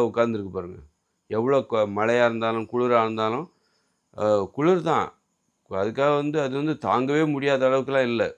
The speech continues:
ஒரு மாடா இருந்தாலும் சரி, ஒரு ஆடா இருந்தாலும் சரி, ஒரு நாயா இருந்தாலும் சரி, அது நாய் வந்து ச-, மனுஷங்களோட சமைச்ச உணவுகளை சாப்பிடுது. அதனால நாய் வந்து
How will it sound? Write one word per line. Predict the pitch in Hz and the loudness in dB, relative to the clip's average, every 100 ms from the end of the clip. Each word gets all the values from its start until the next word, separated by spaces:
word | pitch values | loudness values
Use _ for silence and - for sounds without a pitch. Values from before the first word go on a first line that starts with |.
| _ | _
ஒரு | 113 110 | -8 -4
மாடா | 104 117 123 | 0 4 4
இருந்தாலும் | 123 120 120 | 4 0 -4
சரி, | 117 127 170 180 _ _ _ _ | -4 -6 -6 -8 _ _ _ _
ஒரு | - 117 | -2 4
ஆடா | 110 120 127 | 6 6 6
இருந்தாலும் | 120 120 120 | 2 0 -4
சரி, | 117 120 143 139 | -4 -6 -4 -2
ஒரு | 120 110 | -4 -4
நாயா | 107 117 120 | -2 0 0
இருந்தாலும் | 117 117 117 | -2 -8 -8
சரி, | 131 | -4
அது | 143 120 107 | -2 -2 -2
நாய் | 107 120 151 | 0 2 2
வந்து | 139 139 156 | -2 -6 -6
ச-, | 143 123 | -8 -6
மனுஷங்களோட | 123 123 139 135 135 | -4 -4 -4 -4 -6
சமைச்ச | 131 113 123 135 | -6 -8 -6 -6
உணவுகளை | 135 123 120 110 107 | -6 -4 -4 -6 -6
சாப்பிடுது. | 98 92 82 - _ _ _ _ _ | -12 -12 -18 -20 _ _ _ _ _
அதனால | 107 113 135 131 | -10 -4 0 0
நாய் | 113 110 131 139 | 0 0 0 -2
வந்து | 135 127 | -4 -4